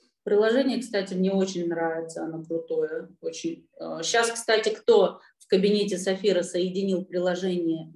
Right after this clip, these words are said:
с кабинетом, теперь не удивляйтесь, что когда вы выводите крипту из кабинета, вы видите такой Q R-код.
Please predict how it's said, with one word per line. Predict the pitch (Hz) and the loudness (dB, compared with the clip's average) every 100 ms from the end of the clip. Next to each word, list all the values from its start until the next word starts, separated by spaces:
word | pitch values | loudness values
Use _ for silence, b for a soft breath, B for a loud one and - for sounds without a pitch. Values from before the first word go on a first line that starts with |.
| - | -18
с | - - 220 - | -14 2 2 4
кабинетом, | 180 170 185 240 320 196 160 - b _ | -2 0 0 0 -2 -4 -4 -12 b _
теперь | - - 247 233 | -2 2 4 4
не | 220 | 2
удивляйтесь, | 220 202 214 233 269 226 214 | -2 -2 0 2 0 -2 -10
что | - | -10
когда | - 196 202 | -8 -4 -4
вы | 196 | -2
выводите | 185 180 202 220 190 190 | -4 0 0 0 -4 -10
крипту | - 185 _ 208 | -10 -10 _ 0
из | 190 - | 0 -4
кабинета, | 165 170 185 254 240 180 | -4 -2 -2 -2 -4 -10
вы | 170 | -10
видите | 196 208 233 - | -12 -12 -18 -10
такой | - - 202 202 | -10 -2 -2 0
Q | 180 | 0
R-код. | 175 175 - 185 175 | 0 -2 2 2 2